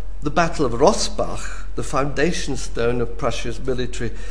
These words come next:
success, was won by a Frenchified king and an army of foreign mercenaries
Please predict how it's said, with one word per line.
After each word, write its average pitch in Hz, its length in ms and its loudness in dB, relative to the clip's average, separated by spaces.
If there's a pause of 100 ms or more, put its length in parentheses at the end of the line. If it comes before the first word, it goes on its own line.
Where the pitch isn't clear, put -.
(120)
success, - 720 0
was 151 160 0
won 147 220 2
by 139 160 0
a 139 60 2
Frenchified 143 840 0
king 123 440 0 (440)
and 120 120 0
an 143 140 2
army 147 300 6
of 131 120 2
foreign 123 400 0
mercenaries 120 880 2